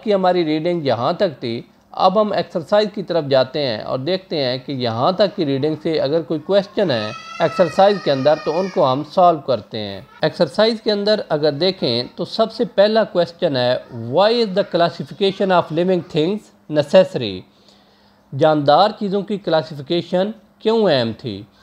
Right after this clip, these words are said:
तो इसका आंसर हम पढ़ चुके हैं, मैं आपको आंसर दिखाता हूँ। आइए आंसर की तरफ चलते हैं। तो सबसे पहले हमने यहाँ पे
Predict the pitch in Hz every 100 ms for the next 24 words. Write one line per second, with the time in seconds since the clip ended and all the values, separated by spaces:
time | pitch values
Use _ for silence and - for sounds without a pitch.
0 | - - 196 196 - 180 190 214 190 160
1 | 139 196 190 170 139 127 120 127 131 143
2 | - 156 156 165 175 147 143 127 - 147
3 | 107 113 _ _ - 139 143 156 160 165
4 | 170 151 139 135 - 123 117 139 113 101
5 | 113 - _ _ _ _ _ _ _ _
6 | - - - - - - - 151 147 147
7 | - - 208 - 208 190 190 185 165 175
8 | 175 143 139 147 170 160